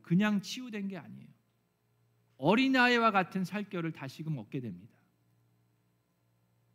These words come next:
지금 엘리사를 통해서 나아만 장군에게 일어난 일이 뭔지 아십니까?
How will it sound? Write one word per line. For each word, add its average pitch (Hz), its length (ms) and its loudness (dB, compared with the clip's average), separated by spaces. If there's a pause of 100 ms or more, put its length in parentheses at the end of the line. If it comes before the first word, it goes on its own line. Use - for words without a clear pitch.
(340)
지금 202 340 2
엘리사를 165 960 2
통해서 170 580 -4 (160)
나아만 190 460 4
장군에게 170 500 0
일어난 165 460 0
일이 165 160 0
뭔지 151 320 0
아십니까? 131 560 -6